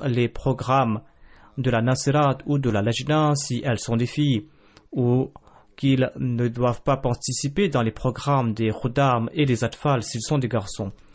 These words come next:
Ils pensent que leur organisation est distincte des autres. Si quelqu'un entretient de pareilles pensées, eh bien, il se trompe.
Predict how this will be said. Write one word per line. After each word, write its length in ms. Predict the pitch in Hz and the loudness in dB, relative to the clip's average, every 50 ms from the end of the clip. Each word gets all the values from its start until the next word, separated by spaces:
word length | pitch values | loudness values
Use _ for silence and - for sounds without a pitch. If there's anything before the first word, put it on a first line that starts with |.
| - - - - - - - - | -20 -20 -20 -20 -20 -16 -6 -2
Ils 160 | 151 127 - | -2 0 0
pensent 280 | - 185 175 143 - - | 2 0 0 0 -2 -2
que 80 | - 156 | 0 2
leur 340 | 151 131 120 113 110 - - | 2 2 2 0 0 -2 -2
organisation 680 | 156 135 135 127 123 113 117 113 - - 156 147 - - | 0 0 2 2 2 2 0 0 0 0 0 0 0 0
est 120 | - 131 117 | -2 -2 -2
distincte 440 | 117 120 - - - 156 139 117 113 | -2 -4 -8 -4 -2 -2 0 0 -2
des 200 | 117 110 104 107 | -4 -4 -4 -4
autres. 440 | 95 82 - - - - 113 - - - - - - - - - - - - - - - - - - - - - - - - | -6 -6 -6 -6 -4 -2 -2 -2 -4 -12 -20 -20 -20 -20 -20 -20 -18 -18 -16 -18 -18 -18 -18 -20 -20 -20 -20 -20 -20 -18 -14
Si 260 | - - - - 147 | -10 -6 -2 -2 -2
quelqu'un 440 | 147 170 165 143 139 - 151 139 143 - | 0 0 -2 -2 0 -2 -2 -2 0 0
entretient 600 | 175 170 - - - 143 143 - - 180 160 131 | 0 0 0 -2 -4 -4 -2 -2 0 2 2 2
de 140 | 107 - 120 | 0 0 -2
pareilles 340 | 113 - 135 123 - 135 117 | 0 0 0 2 2 0 0
pensées, 380 | - 131 127 131 - - 180 175 | 0 0 0 0 0 2 2 2
eh 60 | 131 | 2
bien, 200 | 131 139 131 131 - | 2 0 0 0 0
il 120 | 160 160 | -2 -2
se 120 | 143 - 131 | 0 -2 -4
trompe. 500 | 120 - - - 101 98 92 92 - | -4 -6 -8 -8 -6 -6 -6 -6 -6